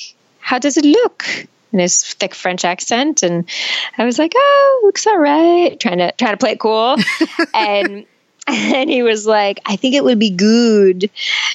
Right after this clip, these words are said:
Speaker 1: And, uh, something about the way he said that, it was like an invitation to go with him, which made me feel much safer 'cause there was nobody else out. So I kind of paddled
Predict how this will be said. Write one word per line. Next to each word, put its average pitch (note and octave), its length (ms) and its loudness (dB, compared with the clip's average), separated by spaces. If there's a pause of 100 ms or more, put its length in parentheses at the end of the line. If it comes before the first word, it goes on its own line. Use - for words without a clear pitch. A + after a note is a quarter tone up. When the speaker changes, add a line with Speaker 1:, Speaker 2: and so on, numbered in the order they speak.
(120)
Speaker 1:
And, G3+ 360 0
uh, F#3+ 440 2 (760)
something B3+ 340 -2
about E4 180 0
the C#4+ 40 -2
way C4+ 80 2
he A#3 60 -4
said F#3+ 260 -2
that, B3 220 0
it - 60 -4
was - 140 -6
like G#3 100 -12
an G3 80 0
invitation - 640 -4
to - 80 -10
go - 140 0
with - 180 -2
him, F#3+ 280 0
which F#3+ 180 -2
made G3+ 120 0
me F#3+ 80 0
feel G3 160 0
much F#3+ 180 -2
safer G3 340 0
'cause - 80 -8
there F#3 80 0
was E3+ 80 -2
nobody F3+ 340 2
else E3 220 -2
out. E3 400 -2 (460)
So - 180 -2
I G#3 80 -2
kind A#3 220 -4
of A#3 80 -10
paddled G#3+ 540 -2